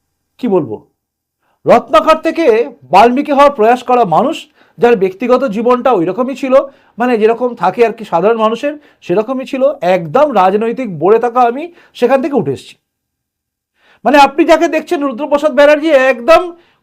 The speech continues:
খোলামেলা আপনার পাড়ায় যে সমস্ত আজকে দেখছেন বোড়ে হয়ে যাওয়া নেতা, তাদের মতো আমিও ছিলাম। সেখান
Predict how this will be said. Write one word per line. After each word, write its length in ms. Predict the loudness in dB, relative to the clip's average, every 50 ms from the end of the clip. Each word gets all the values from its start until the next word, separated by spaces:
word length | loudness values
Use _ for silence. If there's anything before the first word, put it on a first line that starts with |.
| 0
খোলামেলা 440 | 2 4 6 6 6 6 4 4 4 2
আপনার 220 | 2 0 -2 -2 -2 0 2
পাড়ায় 280 | 4 4 4 4 2
যে 80 | 0 -4 -6
সমস্ত 260 | -6 -8 -8 -6 -6 -6 -6 -6 -8 -14 _ _ _ _ _ _ _ _ -4
আজকে 240 | -4 -4 -4 -4 -2 -2
দেখছেন 220 | -2 -2 -4 -8 -8 -6 -2
বোড়ে 180 | 2 4 6 6 6
হয়ে 140 | 6 4 4
যাওয়া 140 | 2 0 0 -4
নেতা, 160 | -6 -6 -6 -8 -10 _ _ _ _ _ _ 0
তাদের 220 | 2 4 4 2 0
মতো 120 | -2 -4 -4 -4
আমিও 180 | -4 -6 -8 -10
ছিলাম। 200 | -12 -18 -20 -20 -20 _ _ _ _ _ _ _ _ _ _ _ _
সেখান 260 | -4 -2 0 0 0